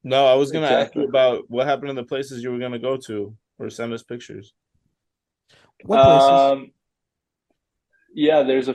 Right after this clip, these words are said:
Speaker 2: few places that I've been to and kinda scoping out. Um, the problem is, when we first moved up here, Adriana was sick, and we kinda had, like, a week to recover.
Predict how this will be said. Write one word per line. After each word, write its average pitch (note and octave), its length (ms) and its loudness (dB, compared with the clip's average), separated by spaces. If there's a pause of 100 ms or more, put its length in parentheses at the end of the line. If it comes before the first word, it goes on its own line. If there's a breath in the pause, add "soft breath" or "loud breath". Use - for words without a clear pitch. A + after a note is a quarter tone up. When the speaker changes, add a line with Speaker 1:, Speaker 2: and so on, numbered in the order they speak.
Speaker 2:
few G3+ 220 -8
places E3+ 400 -2
that C3 200 4
I've B2 240 -2
been C3+ 260 -6
to C#3 540 -4
and B2 360 -2
kinda B2 200 -4
scoping A#2+ 440 -4
out. A#2+ 320 2 (120)
Um, A2+ 420 -2 (180)
the B2+ 80 -2
problem C3+ 420 2
is, A#2+ 400 -2 (420 soft breath)
when C3+ 140 2
we C3+ 80 4
first - 280 2
moved C#3 140 -2
up B2 200 2
here, B2+ 200 -4
Adriana B2 580 -4
was C#3+ 200 -6
sick, D#3+ 260 -6 (340)
and B2 140 -4
we A#2+ 80 -4
kinda A#2+ 260 -2
had, A#2 200 2
like, A2+ 200 0
a A#2 80 -2
week A#2+ 540 -4 (360)
to C3 100 0
recover. A#2+ 880 0